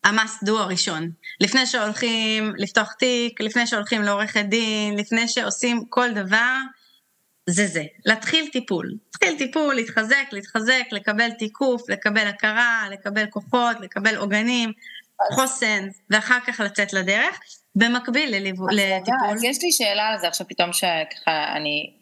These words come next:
Speaker 1: כן.
Speaker 2: את עצמי, את אומרת על, אה, חשוב הטיפול, אבל את לא עושה את הטיפול אחרי שאת יוצאת, את צריכה לעשות את זה כשאת עוד בקשר. אז השאלה היא, איך את עושה את זה, כאילו, מול בן הזוג?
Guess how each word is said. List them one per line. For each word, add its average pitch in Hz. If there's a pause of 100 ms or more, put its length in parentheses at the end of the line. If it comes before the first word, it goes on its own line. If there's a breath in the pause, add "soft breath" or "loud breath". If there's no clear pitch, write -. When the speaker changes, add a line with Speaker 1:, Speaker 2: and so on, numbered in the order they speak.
(120)
Speaker 1:
כן. 180 (240)
Speaker 2:
את 226 (120)
עצמי, 262 (680)
את 185
אומרת 277
על, 202
אה, 185
חשוב 214
הטיפול, 156
אבל 151
את -
לא 233
עושה 254
את 240
הטיפול 190 (200)
אחרי 180
שאת 175
יוצאת, 170
את -
צריכה 185
לעשות 185
את 185
זה 185
כשאת 165
עוד 165 (100)
בקשר. - (640 loud breath)
אז 175
השאלה 226
היא, 381
איך 302
את 294
עושה 240
את 226
זה, 226 (460)
כאילו, 202
מול 196
בן 180
הזוג? 175